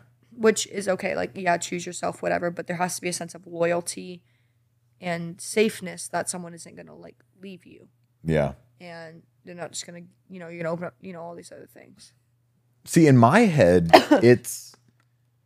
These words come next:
Speaker 2: I've learned that you don't need to be hurt by someone leaving. Leaving's a part of life. There's a,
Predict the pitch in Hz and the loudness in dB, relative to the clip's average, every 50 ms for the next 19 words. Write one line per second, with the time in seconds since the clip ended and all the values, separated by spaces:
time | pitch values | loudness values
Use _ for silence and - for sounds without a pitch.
0 | _ _ _ _ _ _ _ - - - - - - _ _ _ _ _ _ _ | _ _ _ _ _ _ _ -16 -14 -14 -14 -14 -16 _ _ _ _ _ _ _
1 | _ _ _ _ - _ _ _ _ _ _ _ _ _ _ _ _ _ - 87 | _ _ _ _ -20 _ _ _ _ _ _ _ _ _ _ _ _ _ 0 2
2 | 92 107 113 110 104 98 90 82 80 78 78 78 80 92 - _ _ - - 82 | 4 2 2 4 4 4 4 4 2 0 0 -2 -4 -8 -14 _ _ -6 -2 0
3 | 80 80 80 - - _ _ _ _ _ _ _ _ - 85 85 78 - 85 85 | 2 2 0 0 -4 _ _ _ _ _ _ _ _ -2 -2 -2 2 2 2 0
4 | 87 85 87 87 85 87 82 78 - - 82 80 78 71 - - _ _ _ _ | 2 0 0 2 2 0 0 -2 -2 0 0 0 0 -2 -6 -14 _ _ _ _
5 | _ _ _ _ _ _ _ _ _ _ _ _ _ _ _ _ _ _ _ _ | _ _ _ _ _ _ _ _ _ _ _ _ _ _ _ _ _ _ _ _
6 | _ _ 90 85 92 85 80 - - 107 104 95 - - 85 82 - - 90 90 | _ _ -6 -2 -2 -2 -2 2 4 4 4 4 2 2 0 0 2 2 0 0
7 | 90 87 90 87 78 65 65 64 65 - _ _ _ _ _ _ _ _ _ _ | 2 0 0 0 -2 -2 -4 -8 -8 -12 _ _ _ _ _ _ _ _ _ _
8 | _ _ - 98 107 120 131 135 143 123 110 - - 110 92 80 69 71 - - | _ _ 0 4 6 8 8 8 6 4 2 0 0 0 0 0 0 -2 -4 -4
9 | - - - _ _ _ _ _ _ _ _ _ _ _ _ - 107 104 92 95 | -6 -14 -20 _ _ _ _ _ _ _ _ _ _ _ _ 0 0 2 4 6
10 | 92 90 85 85 - | 6 6 6 6 4